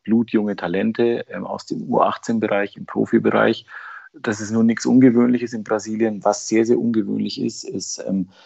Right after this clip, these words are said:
dass sie viele, dass sie auch Talente haben, die aus wirklich weit entfernten Regionen kommen. Also da reden wir dann von, äh, fünfzehnhundert, sechzehnhundert Kilometern Entfernung. Und das machen in Brasilien normalerweise wirklich nur die großen Clubs wie Fluminense.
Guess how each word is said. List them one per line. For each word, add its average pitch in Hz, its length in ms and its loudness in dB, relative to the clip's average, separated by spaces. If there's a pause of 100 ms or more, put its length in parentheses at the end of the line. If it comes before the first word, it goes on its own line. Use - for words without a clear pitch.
(220)
dass 92 220 2
sie 107 100 4
viele, 107 640 4
dass - 160 -2
sie - 80 0
auch - 160 2
Talente 98 460 2
haben, 95 520 -4 (160)
die 107 220 0
aus 107 340 -2
wirklich - 460 -2 (520)
weit 104 440 2
entfernten 95 440 -8
Regionen 101 460 -2
kommen. 87 300 -16
Also 90 200 -12
da 90 100 0
reden 92 260 2
wir 95 100 2
dann 92 220 0
von, 95 400 -6
äh, 92 320 -2 (540)
fünfzehnhundert, 98 760 0
sechzehnhundert 98 600 -2
Kilometern 95 540 0
Entfernung. 95 600 2
Und 92 220 -2 (640)
das 104 200 2
machen 104 300 2
in 101 100 -10
Brasilien 104 440 -2
normalerweise 98 640 0
wirklich 98 240 -10
nur 101 100 -12
die 95 100 -4
großen 104 320 -4
Clubs - 340 -12
wie 95 100 -2
Fluminense. 95 720 4